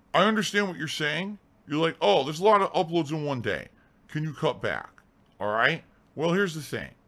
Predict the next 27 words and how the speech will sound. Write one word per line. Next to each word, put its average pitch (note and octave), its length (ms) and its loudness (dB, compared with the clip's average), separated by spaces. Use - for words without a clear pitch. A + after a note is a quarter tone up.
I'm E3 140 -2
not F3 160 2
like E3+ 180 -4
all D#3 120 -4
the C#3+ 140 -6
other B2+ 120 -6
YouTubers A#2 540 -8
out A2 140 -2
there A2+ 120 -8
that G#2 180 -6
do A2+ 100 -8
one G#2+ 260 -8
video G2+ 340 -10
a F2 40 -8
day. F#2+ 380 -4
I F3+ 120 10
actually E3+ 360 2
work. C3 340 2
Okay? D3+ 280 4
I D3 140 4
do. C#3+ 260 0
I C#3 100 0
put F#3+ 200 2
out D#3+ 220 2
way F#3+ 160 -4
more F3+ 200 -4
content E3 540 -2